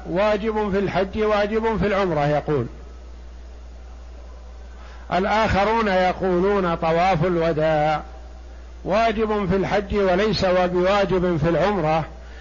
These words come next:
لأن الحاج يخرج من مكة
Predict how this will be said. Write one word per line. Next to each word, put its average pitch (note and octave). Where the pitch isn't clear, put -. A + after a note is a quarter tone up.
لأن A3
الحاج F#3+
يخرج G#3+
من E3+
مكة D3+